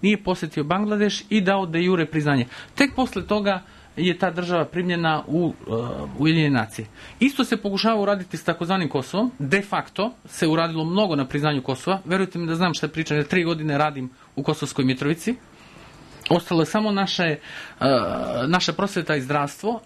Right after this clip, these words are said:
i smatra se u međunarodnom pravu da je test za de facto priznanje, e,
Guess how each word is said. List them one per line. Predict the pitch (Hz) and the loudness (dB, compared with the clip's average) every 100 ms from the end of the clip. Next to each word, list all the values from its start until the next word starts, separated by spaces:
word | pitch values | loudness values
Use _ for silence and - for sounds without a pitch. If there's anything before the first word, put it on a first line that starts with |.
| - | -2
i | 175 | 0
smatra | - 202 190 | 2 2 0
se | 180 | 0
u | |
međunarodnom | 180 170 175 190 190 170 | 0 2 2 2 0 -2
pravu | 151 180 185 170 | 0 0 0 -2
da | 160 165 | -2 -2
je | 156 | -2
test | - 214 - - | -2 -2 -2 -10
za | 170 165 | -2 0
de | 160 185 | 2 0
facto | - 196 - 160 127 - - - | 0 -4 -4 -10 -10 -14 -12 -2
priznanje, | 156 156 185 196 180 | 0 2 0 0 -2
e, | 165 - - 127 | -6 -16 -12 -2